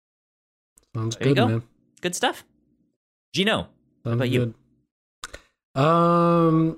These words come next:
Speaker 1: I don't know about anything this week. Uh, I'm excited, uh, in general,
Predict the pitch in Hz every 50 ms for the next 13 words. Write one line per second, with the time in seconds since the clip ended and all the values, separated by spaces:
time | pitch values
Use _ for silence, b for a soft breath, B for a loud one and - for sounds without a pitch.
0 | - _ _ 156 196 262 285 269 254 247 240 233 202 196 190 202 208 202 214 220
1 | 202 196 214 214 208 208 180 - - 220 214 214 - - 196 190 175 156 156 170
2 | 170 175 170 151 - - 185 185 180 175 175 180 180 175 165 175 175 170 170 170
3 | 165 165 156 - _ _ _ _ _ _ _ _ _ 156 143 143 123 143 160 185
4 | 208 214 202 190 180 175 165 160 139 131 -